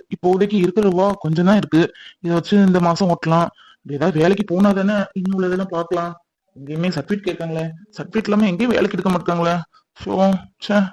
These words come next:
இப்ப சர்டிபிகேட் நம்ம எப்படி எடுக்கிறது? ரவிக்கு ஃபோன் பண்ணி கேட்டா கூட அவன் எப்படி வீட்டுல போய் கேட்பான்? திவ்யாக்கு ஃபோன் பண்ணா மட்டும்தான் சர்டிபிகேட் எடுக்க முடியும்.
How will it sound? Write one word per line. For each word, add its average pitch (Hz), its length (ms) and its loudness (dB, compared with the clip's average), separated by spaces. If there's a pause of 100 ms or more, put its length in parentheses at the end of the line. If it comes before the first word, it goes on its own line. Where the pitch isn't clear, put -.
(200)
இப்ப - 180 -14
சர்டிபிகேட் 208 300 -2
நம்ம 202 100 6
எப்படி 156 240 2
எடுக்கிறது? 185 400 2 (240)
ரவிக்கு 202 360 -8
ஃபோன் 190 220 -4
பண்ணி 190 180 -2
கேட்டா 175 260 -4
கூட 180 140 -6 (300)
அவன் 180 160 -4
எப்படி 180 260 -2
வீட்டுல 190 200 0
போய் 214 160 0
கேட்பான்? 185 420 -2 (360)
திவ்யாக்கு 180 340 -2
ஃபோன் 180 160 0
பண்ணா 180 160 0
மட்டும்தான் 185 540 0 (180)
சர்டிபிகேட் 175 380 0
எடுக்க 151 160 0
முடியும். 147 320 -2